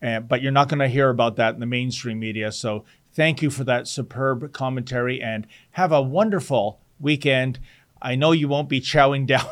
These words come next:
on crickets and mealworms and other creepy crawlies,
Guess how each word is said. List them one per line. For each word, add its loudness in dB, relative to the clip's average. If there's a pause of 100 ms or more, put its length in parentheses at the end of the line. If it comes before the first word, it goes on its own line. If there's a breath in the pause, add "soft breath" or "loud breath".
on -4
crickets -6
and -2
mealworms -2 (200 loud breath)
and 2
other 6
creepy 2
crawlies, 2